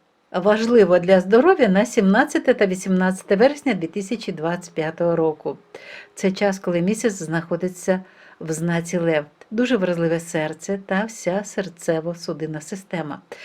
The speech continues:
Тому у раціоні мають бути протеїни, вітаміни Д і С.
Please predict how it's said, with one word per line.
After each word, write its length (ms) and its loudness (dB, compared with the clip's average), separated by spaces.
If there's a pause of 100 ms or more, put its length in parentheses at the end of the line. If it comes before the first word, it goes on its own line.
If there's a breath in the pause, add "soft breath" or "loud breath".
(260 loud breath)
Тому 220 2
у 200 4
раціоні 600 2
мають 320 2
бути 380 -2 (220 loud breath)
протеїни, 800 0 (220 loud breath)
вітаміни 680 2
Д 360 0
і 200 -6
С. 340 -6